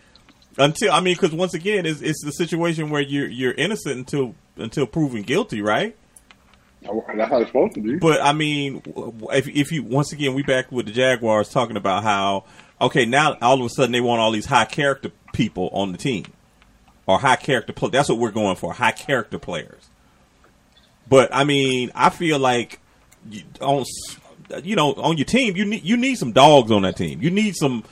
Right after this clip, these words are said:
Speaker 1: you need some, some, some, um, Lawrence Taylors on the team. You need some Deion Sanders. You need some people that's gonna talk crap and back it up.
Speaker 2: Oh, you definitely need some, uh, try to get a per-,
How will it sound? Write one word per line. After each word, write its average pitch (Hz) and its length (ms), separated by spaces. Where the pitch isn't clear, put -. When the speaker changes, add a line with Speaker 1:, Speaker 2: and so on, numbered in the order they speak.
Speaker 1:
you 147 140
need 196 180
some, 120 260
some, 98 400
some, 98 460
um, 98 220
Lawrence 127 340
Taylors 123 500
on 107 140
the 98 40
team. 104 360
You 127 80
need 170 180
some 123 160
Deion 120 380
Sanders. 113 280
You 165 80
need 220 100
some 180 100
people 190 120
that's 143 140
gonna 120 100
talk 165 320
crap 139 460
and 104 160
back 110 240
it 170 60
up. 247 280
Speaker 2:
Oh, 160 120
you 156 140
definitely 165 400
need 143 100
some, 113 200
uh, 98 320
try 117 260
to 87 240
get 113 140
a 107 60
per-, - 200